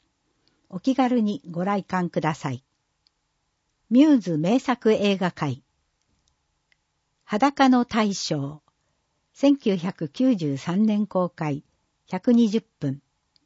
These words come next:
監督、山田天吾。出演、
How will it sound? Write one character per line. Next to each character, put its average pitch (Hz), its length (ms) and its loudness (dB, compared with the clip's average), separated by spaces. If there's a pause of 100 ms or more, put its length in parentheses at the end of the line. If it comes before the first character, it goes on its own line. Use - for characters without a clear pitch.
(800)
監 233 220 2
督、 165 460 -6 (520)
山 214 300 0
田 240 140 2
天 165 380 0
吾。 143 200 -6 (640)
出 202 380 -4
演、 175 320 0